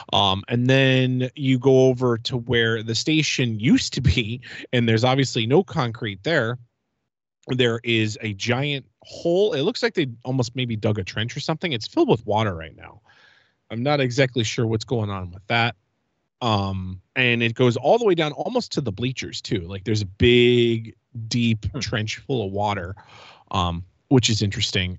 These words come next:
Speaker 1: And then obviously the queue railing is all gone and, and everything like that. But the big, big, big thing that you can see from Iron Dragon ar-, the area is you can see all of the giant footers that they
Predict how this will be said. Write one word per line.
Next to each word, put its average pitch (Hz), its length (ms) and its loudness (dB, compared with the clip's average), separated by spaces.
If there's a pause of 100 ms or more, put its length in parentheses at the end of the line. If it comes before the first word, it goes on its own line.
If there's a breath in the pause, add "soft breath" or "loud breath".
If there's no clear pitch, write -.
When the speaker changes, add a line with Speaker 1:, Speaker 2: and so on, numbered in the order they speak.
Speaker 1:
And 120 200 4
then 117 380 6
obviously 117 360 0
the 101 80 -2
queue 170 240 0
railing 156 460 2
is 139 100 0
all 139 180 2
gone 127 540 -2 (640 loud breath)
and, 110 1080 -2
and 131 80 0
everything 123 240 2
like 113 160 0
that. 107 280 -2
But 185 200 2 (120)
the 131 100 -2
big, 160 520 2 (720)
big, 151 380 0
big 135 260 -2
thing 135 200 -6
that 117 180 -10
you 131 60 -14
can 117 140 -8
see 131 260 -6
from 107 380 -8 (120)
Iron 117 220 -2
Dragon 113 580 -2 (280)
ar-, 104 200 -8
the 117 260 -8
area 107 420 -2 (340 loud breath)
is 131 200 4
you 160 80 4
can 147 160 2
see 131 400 -2 (120)
all 151 300 8
of 147 120 2
the 131 100 2
giant 120 500 -2 (300)
footers 135 680 0
that 131 220 -4
they 117 320 -2